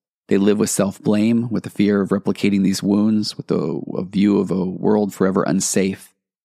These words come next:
clouding any feelings of unhappiness. And I think that's the part that just resonates, is that if you did not, again, feel safe as a child, and if there was physical abuse, emotional abuse, sexual abuse, then you won't feel safe as a child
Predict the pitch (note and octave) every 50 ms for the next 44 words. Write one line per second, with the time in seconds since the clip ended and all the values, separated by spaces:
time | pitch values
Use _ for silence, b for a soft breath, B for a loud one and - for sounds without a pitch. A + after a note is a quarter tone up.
0 | _ _ _ - - G2+ G2+ G2+ G2+ G2+ G2+ G#2 - - G2 F#2+ G2 G2 - F#2+
1 | F#2+ F#2+ F#2 G2 A2 F#2+ F2 - - - F#2 A2 - - - - _ _ - -
2 | G2 G#2 - D#3+ D#3 A#2+ B2 A2 A2 G2+ - - - - - - - - G2 -
3 | - - G2+ G2 - _ - - G2 - - _ - - G2 G2+ - - - G2+
4 | G2+ G#2 G#2+ G#2 G2+ G2 G2 F#2 - - - - _ _ _ _ _ _ _ _
5 | - G#2+ G#2 G2 A2+ G#2+ A2 - B2+ C3 D3 D3 A2 A2 A2 A2 A2 A2 G#2 F2+
6 | G#2+ A2+ G#2 G#2 G2+ - A2 G#2+ G#2 G#2 - - - A2 G#2+ G2+ - - G2 F#2
7 | F#2+ F#2 - - - C3 A2+ G2 F#2+ F#2+ F#2+ G2+ - _ _ _ _ _ _ _
8 | _ _ _ _ _ _ - - G2+ G2+ G2 F#2 F#2+ - - - - G#2 G#2 G#2+
9 | G#2 G#2+ G#2 G2 - - - A#2 A#2 C3 - - A2+ G#2 F#2 G2 G2+ G2 G2 F#2+
10 | F#2+ - - - - - F#2+ G2 F#2+ G#2 A#2+ - - G2+ G2+ F#2+ F#2+ G2+ G2+ -
11 | - A2 A2 - - - G#2 G2 F2+ G2 F2+ F#2 G2 - - - - - - -
12 | _ _ _ _ _ _ _ _ - G2+ G2 F#2+ G2 G2 G2 - G1+ - G#2 G#2+
13 | G#2+ G2+ F#2+ G2 G#2 B2 C3+ - - - - F#2+ F2+ F#2 - - - F#2 F#2+ -
14 | - G2 - E2+ D#2+ - - E2+ E2+ - - F2+ -